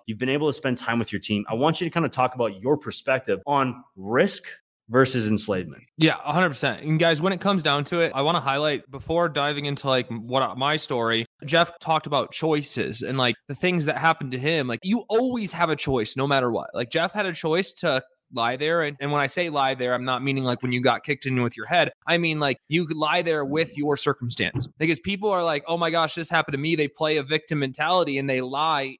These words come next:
Speaker 2: in their victim mentality. They lie in their environment. They lie in the situation that they're in. Or you choose to get back up. And just like Jeff said, every single day he made the choice to stand in two feet.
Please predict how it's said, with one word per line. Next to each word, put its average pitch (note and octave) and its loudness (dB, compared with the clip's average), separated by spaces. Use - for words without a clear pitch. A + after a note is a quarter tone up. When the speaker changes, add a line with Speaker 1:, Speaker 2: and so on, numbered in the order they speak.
Speaker 2:
in D#3 0
their C#3 2
victim C#3 -4
mentality. C3 0
They B2 -2
lie C#3 0
in C#3 -4
their B2+ -2
environment. C3+ 0
They A#2+ 0
lie C#3 0
in C#3 -4
the B2+ -8
situation C#3 0
that B2 -10
they're A#2 0
in. D#3+ 0
Or F#3+ 2
you F#3+ -2
choose F#3 0
to F3 0
get C#3+ 0
back C3 2
up. G#2+ -2
And D3 -2
just E3 -2
like D#3+ 0
Jeff D3+ 0
said, E3+ 2
every D3 -2
single D3+ -4
day D#3+ 0
he D3+ -6
made C#3 0
the C#3 2
choice D3+ 0
to E3+ -4
stand E3+ 0
in C#3+ -2
two C#3+ 0
feet. F#3 0